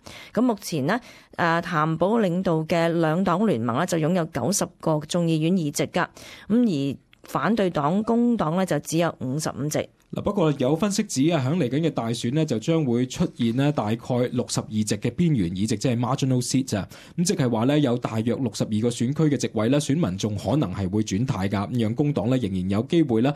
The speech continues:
Speaker 2: 會重返執政嘅地位。咁不過如果兩個主要嘅政黨所贏得眾議院嘅數量呢，係相若嘅話呢，就可能出現所謂懸置國會，即係 hung parliament 啦。咁其實呢，響二零一零年大選嘅時候呢，都出現過懸置國會嘅情況㗎啦。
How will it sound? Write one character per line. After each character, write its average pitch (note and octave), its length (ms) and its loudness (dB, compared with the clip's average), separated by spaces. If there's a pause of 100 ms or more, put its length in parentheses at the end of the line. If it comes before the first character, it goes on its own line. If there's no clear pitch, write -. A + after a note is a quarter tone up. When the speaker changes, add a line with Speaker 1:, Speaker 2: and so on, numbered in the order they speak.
(220)
Speaker 2:
會 C3 180 2
重 F#2+ 240 -2
返 F#2+ 220 -2
執 C#3 120 0
政 - 140 -2
嘅 G2+ 80 0
地 G2 140 0
位。 F#2+ 200 0 (260)
咁 D3+ 80 2
不 E3+ 80 2
過 C#3+ 120 2
如 G#2+ 140 2
果 A#2+ 160 2
兩 C#3+ 180 4
個 B2+ 140 0
主 D3 180 2
要 D#3+ 60 6
嘅 D3 80 4
政 B2+ 220 0
黨 B2 200 0
所 D#3 220 0
贏 A2 220 0
得 F3+ 180 -2
眾 C#3+ 180 0
議 C#3+ 140 2
院 D3+ 240 2
嘅 C#3 180 4
數 C3+ 280 2
量 B2 240 4
呢， E3+ 120 2 (240)
係 C3+ 140 2
相 F#3+ 380 4
若 B2+ 180 2
嘅 B2 100 0
話 G#2+ 180 0
呢， C#3 120 4
就 A2+ 160 0
可 A2 160 0
能 F#2+ 200 0
出 - 200 -2 (140)
現 A2+ 180 2
所 A2+ 220 0
謂 A#2 260 2 (240)
懸 A#2+ 300 0
置 C3+ 180 2
國 C3+ 180 0
會， B2+ 180 2
即 D3+ 100 0
係 B2 100 2
hung D#3 240 2
parliament A#2 480 0
啦。 C3 180 2 (320)
咁 B3 80 2
其 C#3+ 140 2
實 C3 120 2
呢， G3 120 4
響 E3+ 60 4
二 D#3 360 2
零 G2+ 140 0
一 E3+ 60 2
零 A#2 240 0
年 G2 180 2
大 A2+ 200 -4
選 A#2 280 0
嘅 C3 120 2
時 G2+ 100 0
候 F#2+ 60 0
呢， B2+ 100 2
都 D3+ 120 0
出 D3+ 140 0
現 A2 180 0
過 A#2 140 2
懸 F2+ 180 0
置 G#2 140 0
國 G#2 140 -2
會 B2+ 100 0
嘅 B2 60 2
情 F#2 200 -4
況 G#2 140 0
㗎 G#2+ 60 0
啦。 A2 180 -2